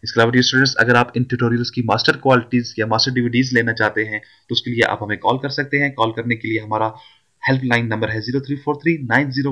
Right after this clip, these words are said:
वन ट्रिपल सेवन नाइन, या हमें ईमेल कर सकते हैं। ईमेल करने के लिए हमारा ईमेल एड्रेस है एक्सपी अकेडमी एट द रेट ऑफ वाई मेल डॉट कॉम,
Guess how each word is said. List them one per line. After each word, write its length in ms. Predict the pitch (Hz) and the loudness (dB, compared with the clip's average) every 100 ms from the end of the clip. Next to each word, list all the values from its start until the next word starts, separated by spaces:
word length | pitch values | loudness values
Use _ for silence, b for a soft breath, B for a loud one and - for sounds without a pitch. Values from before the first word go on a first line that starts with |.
| 120 | 2
वन 160 | 123 127 | 2 2
ट्रिपल 300 | - - 120 | -2 -2 -2
सेवन 240 | 120 120 127 110 | -2 -2 -2 0
नाइन, 260 | 90 62 - _ b b b - | 0 -2 -6 _ b b b 0
या 120 | 117 117 | 2 2
हमें 160 | 113 113 - 117 | 0 -2 -2 -2
ईमेल 200 | 131 143 | 0 0
कर 120 | 139 | -2
सकते 280 | 131 135 139 | -6 -4 -2
हैं। 120 | 135 | -2
ईमेल 220 | - 131 120 | 0 0 2
करने 220 | 110 113 | 0 -2
के 120 | 113 | -4
लिए 100 | 113 | -4
हमारा 240 | 107 107 104 | -4 -4 -4
ईमेल 160 | 110 107 | -4 -10
एड्रेस 280 | 104 107 - | -2 -2 -2
है 100 | 123 - B B B | -10 -12 B B B
एक्सपी 260 | 127 - | 0 0
अकेडमी 320 | 139 139 131 139 | 0 0 0 -2
एट 200 | - - | -2 -2
द 60 | 104 | -2
रेट 120 | 98 | 0
ऑफ 120 | 101 98 | 0 2
वाई 120 | 110 | 2
मेल 160 | 139 139 | 2 2
डॉट 200 | 151 147 | 2 2
कॉम, 260 | 156 156 | 4 4